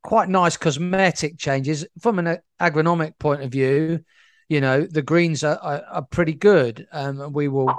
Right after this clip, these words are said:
we will, we will improve them as we go. But I have been able to come in and put some stripes where potentially stripes didn't exist in the past, you know, do some strimming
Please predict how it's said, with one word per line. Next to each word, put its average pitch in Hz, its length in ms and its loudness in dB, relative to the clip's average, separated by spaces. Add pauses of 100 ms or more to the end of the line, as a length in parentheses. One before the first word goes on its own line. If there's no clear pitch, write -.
we 151 180 -2
will, 135 160 -10 (300)
we 147 80 -8
will 135 160 -2
improve 131 400 -2
them 135 220 -4
as 117 160 -6
we 127 100 -6
go. 135 300 0
But 139 140 -6
I 170 200 2
have 160 140 0
been 147 180 0
able 139 200 -2
to 139 60 -6
come 147 280 -2
in 139 180 0
and 127 220 -4 (880)
put 190 180 -2
some 151 200 -2
stripes 175 720 0
where 147 160 0
potentially 151 640 -4
stripes 147 460 -4
didn't 139 280 -6
exist 131 400 -8
in 139 100 -6
the 131 80 -6
past, 160 640 -4
you 143 140 -2
know, 135 340 -4 (540)
do 156 160 2
some 139 220 -6
strimming 170 720 0